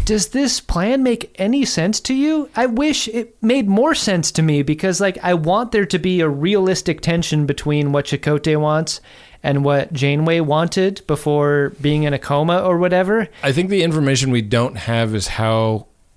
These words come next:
Speaker 2: close they are to, "We could just get out of here and this problem is not our problem."
Speaker 1: It could be, if not literally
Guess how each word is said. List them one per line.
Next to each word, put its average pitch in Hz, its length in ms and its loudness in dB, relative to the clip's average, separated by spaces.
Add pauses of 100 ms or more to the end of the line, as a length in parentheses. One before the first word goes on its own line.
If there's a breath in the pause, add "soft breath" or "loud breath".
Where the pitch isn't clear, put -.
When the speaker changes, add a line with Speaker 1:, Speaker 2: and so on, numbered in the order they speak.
(200)
Speaker 2:
close 117 400 -2
they 113 180 0
are 104 300 0
to, 104 560 -2 (120)
"We 120 160 0
could 110 120 -2
just 110 180 -2
get 110 140 0
out 107 220 2
of 107 60 0
here 107 460 2
and 107 220 0
this 104 120 2
problem 107 420 0
is 98 120 -2
not 107 180 2
our 104 140 2
problem." 113 600 0 (460 loud breath)
Speaker 1:
It 240 280 -4
could 226 300 0
be, 226 400 0
if 180 200 0
not 160 300 0
literally 170 880 0